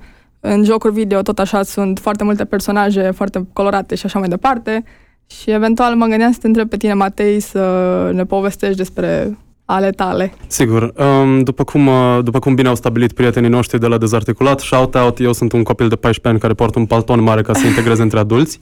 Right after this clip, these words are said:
Speaker 2: Uh, deci singurul lucru care mă interesează pe mine realmente sunt, uh, jocurile video și cred că țin să fac o distincție între a te interesa jocurile video și a te interesa gaming-ul,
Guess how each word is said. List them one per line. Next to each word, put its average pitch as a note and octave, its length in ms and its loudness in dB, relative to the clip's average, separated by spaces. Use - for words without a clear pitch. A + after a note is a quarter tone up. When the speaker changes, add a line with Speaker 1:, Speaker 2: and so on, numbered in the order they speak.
Speaker 2:
Uh, B2 420 4
deci A#2 200 0
singurul B2 340 2
lucru A#2+ 160 2
care A2+ 140 0
mă A2 100 4
interesează A2+ 440 0
pe A#2 80 0
mine A2+ 200 2
realmente A2+ 500 2
sunt, G#2+ 360 -2
uh, A2+ 60 2
jocurile A2 380 0
video A#2+ 420 2
și B2 680 2
cred C3+ 200 0
că C3 320 2
țin B2+ 240 0
să B2 160 -2
fac A#2+ 300 0
o A#2+ 360 4
distincție A2+ 720 0
între A2+ 720 2
a A2 80 2
te G#2+ 140 -2
interesa A2+ 420 0
jocurile A2+ 340 0
video A2+ 260 2
și A2+ 120 -4
a A2+ 40 2
te G#2+ 120 -2
interesa A2 400 0
gaming-ul, C3+ 720 2